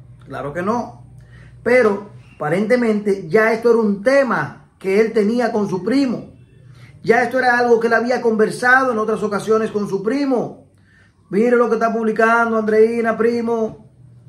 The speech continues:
Mire la foto, mire este video, primo, pero venga acá. Yo he hablado con ella ya y no he podido resolver". Es lo que interpretamos que quizás puede darse en este caso. Pero quiero hablarles de otro tema también. Mientras tanto, vayan dando like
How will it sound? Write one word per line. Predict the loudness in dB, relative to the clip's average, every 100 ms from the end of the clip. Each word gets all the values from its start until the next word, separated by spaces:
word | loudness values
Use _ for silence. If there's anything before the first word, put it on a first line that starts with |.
| -20 -14 -6
Mire | -2 0 2
la | 2 2
foto, | 0 0 0 0
mire | 0 0
este | 0 2
video, | 2 4 4 2
primo, | 0 -2 0
pero | 0 0
venga | 0 -4
acá. | -4 -4 -4 -4 -8 -16 -14
Yo | -2 0
he |
hablado | 2 2 0
con | -2 -2
ella | 0 0
ya | 0
y | 0
no |
he | 0
podido | 0 0
resolver". | 0 -2 -2 -4
Es | -6
lo | -6
que | -8
interpretamos | -6 -4 -4 -6 -8 -6 -4 -4 -6 -10 -20 -20 -20 -8
que | -6
quizás | -6 -8 -4 0 0 -4 -14 -20 -20 -2
puede | 2 2 2
darse | 0 -2 -4
en | -8
este | -10 -10
caso. | -14 -18 -20 -20 -20 -20 -20 _ _
Pero | -2 -2
quiero | 2 2
hablarles | 4 4 4
de | 2
otro | 2 0 0
tema | 2 2 0 -6
también. | -6 -2 -2 -2
Mientras | -8 -8 -6
tanto, | -4 -4 -4
vayan | -2 -2 -4
dando | -4 -4
like | -4 -2 -2 -6